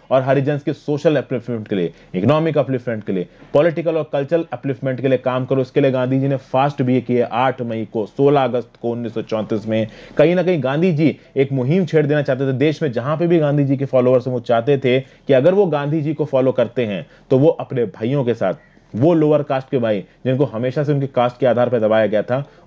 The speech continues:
उनके साथ दोस्ती करें, उनको आगे बढ़ने का मौका दें। यहाँ पे गांधी जी, एक चीज गांधी जी ने बहुत प्रॉपर तरीके से की। देखिए, गांधी जी की अप्रोच में, बाबा साहब की अप्रोच में एक मेजर फर्क था। बाबा साहब की अप्रोच क्या थी कि वो अपर कास्ट पे सीधे अटैक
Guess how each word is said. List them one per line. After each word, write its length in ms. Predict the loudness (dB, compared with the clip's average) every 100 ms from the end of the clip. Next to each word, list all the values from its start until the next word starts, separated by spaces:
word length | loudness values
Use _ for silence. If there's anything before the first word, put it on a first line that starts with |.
| -6
उनके 220 | -2 -2
साथ 180 | -2 -2
दोस्ती 360 | -2 -2 0
करें, 260 | 2 0 -2 -8 -2
उनको 240 | 0 2
आगे 320 | 0 -2 -2
बढ़ने 320 | -2 -2 -6 -6
का 120 | -6
मौका 280 | -6 -8 -8
दें। 120 | -8 -12 -20 -20 -20 -20 -20 -20 -20 -20 -12 2
यहाँ 300 | 4 4 2
पे 100 | 2
गांधी 320 | 2 2 2
जी, 200 | 2 0 -4 _
एक 220 | 4 4 4
चीज 140 | -4
गांधी 260 | -4 -4 -4
जी 100 | -2
ने 80 | -2
बहुत 220 | -2 -2
प्रॉपर 260 | -2 -2 -2
तरीके 300 | -2 -2 -4
से 100 | -6
की। 100 | -2
देखिए, 340 | 0 0 -4 -6 -20 -20 -2
गांधी 380 | 0 4 4 4
जी 140 | 2
की 120 | 2
अप्रोच 400 | 2 4 2 0
में, 220 | -2 -4 0
बाबा 240 | 2 2
साहब 260 | 0 -4 -2
की 60 | -4
अप्रोच 300 | -4 -6 -4
में 60 | -6
एक 80 | -4
मेजर 280 | -4 -2 -4
फर्क 320 | -4 -4 -4
था। 240 | -8 -20 -20 -20 -20 -4 2
बाबा 260 | 4 4
साहब 200 | 2 0
की 100 | 0
अप्रोच 260 | 0 0 0
क्या 140 | 0
थी 180 | 0 -2
कि 340 | -4 -14 -2 2
वो 180 | 2 0
अपर 240 | -2 -2
कास्ट 360 | 0 -4 -4 -4
पे 100 | -4
सीधे 240 | 0 2
अटैक 340 | 2 0 -2